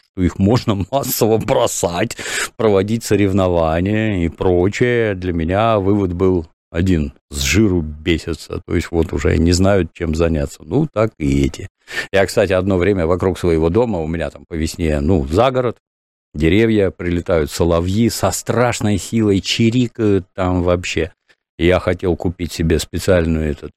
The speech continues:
микрофон, там тарелка, чтобы там направленно соловья записать туда-сюда. У меня там есть всякие эти записывающие цифровые устройства. А потом залез в YouTube,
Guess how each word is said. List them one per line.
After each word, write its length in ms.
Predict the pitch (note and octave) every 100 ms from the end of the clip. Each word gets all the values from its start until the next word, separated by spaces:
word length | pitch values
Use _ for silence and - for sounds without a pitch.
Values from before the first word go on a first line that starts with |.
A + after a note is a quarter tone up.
| -
микрофон, 720 | F2 E2 E2 - G2 F#2 F2
там 200 | E2+ E2
тарелка, 760 | - D#2+ D#2+ E2+ F2 E2+ - F2
чтобы 360 | - E2+ E2
там 280 | E2 E2+ D#2+
направленно 920 | E2+ E2+ - F#2 G2 F#2 F#2 F2+ F2
соловья 680 | E2 F2 E2+ E2+ F2 F#2 F2+
записать 720 | E2+ E2 - F2+ - F#2+ E2+ -
туда-сюда. 580 | E2+ E2+ D2+ E2 F2+ E2+
У 40 |
меня 160 | D#2+ D#2
там 160 | D#2
есть 200 | E2 D#2 -
всякие 280 | D2 -
эти 140 | D2+ E2
записывающие 720 | F2 F2 E2+ - D#2+ - - - - - - _
цифровые 540 | - A2 B2+ B2 A#2+ G#2
устройства. 840 | G2+ - A2+ A#2 G#2 G2 F2 E2 _ _ _
А 100 | D#2+
потом 440 | D2+ F2 E2 F#2+ E2+
залез 380 | E2+ F2 E2+ -
в 100 | D#2
YouTube, 480 | E2 F2+ - G2+